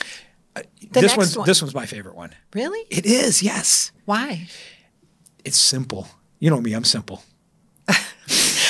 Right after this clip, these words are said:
Speaker 2: Okay, so one word. Now, this is from the book, One Word That Will Change Your Life. And essentially, it's, it's choosing one word.
Speaker 1: You know what my one word that changed my life is?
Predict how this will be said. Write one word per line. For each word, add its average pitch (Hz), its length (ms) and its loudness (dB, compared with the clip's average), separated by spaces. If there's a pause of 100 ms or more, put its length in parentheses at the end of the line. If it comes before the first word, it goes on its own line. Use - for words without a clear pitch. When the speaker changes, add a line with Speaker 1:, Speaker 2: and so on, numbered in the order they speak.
(120)
Speaker 2:
Okay, 269 360 0
so 247 420 2 (200)
one 226 340 2
word. 160 400 0
Now, 202 160 2
this 233 260 2
is 285 140 -2
from 240 260 2
the 240 100 6
book, 190 540 2 (320)
One 226 280 2
Word 214 200 2
That 196 100 0
Will 190 120 0
Change 180 300 0
Your 170 100 0
Life. - 420 -2
And 220 140 4
essentially, 220 580 2 (100)
it's, 226 420 2
it's 220 220 0
choosing 247 460 2
one 196 320 2
word. - 420 -4
Speaker 1:
You 151 100 4
know 160 60 6
what 143 60 0
my 120 120 -4
one 117 220 -2
word 113 180 -2
that 110 100 -10
changed 107 240 -8
my 104 80 -8
life 101 200 -10
is? 104 240 -4